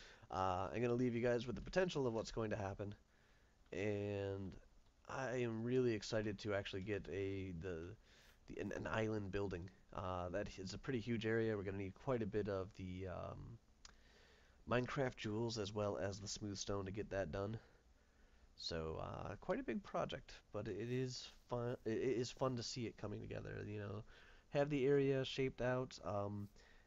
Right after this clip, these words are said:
after I go through with the mining laser and just thin down the edges a bit and make 'em slope,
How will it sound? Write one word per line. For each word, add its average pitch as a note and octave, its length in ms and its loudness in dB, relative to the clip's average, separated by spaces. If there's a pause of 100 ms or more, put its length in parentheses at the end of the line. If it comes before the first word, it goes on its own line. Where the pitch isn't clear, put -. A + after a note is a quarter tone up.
after C3 240 6
I C#3 60 6
go C#3 160 6
through C3+ 160 0
with B2 80 6
the A#2 60 0
mining B2 320 4
laser B2+ 360 6
and A#2+ 140 0
just - 240 -4
thin C3+ 200 2
down C3+ 220 4
the C3+ 160 6
edges D3+ 240 4
a D3 40 2
bit D3 280 4
and C#3 100 -4
make B2+ 160 2
'em C3 80 -6
slope, D3+ 400 2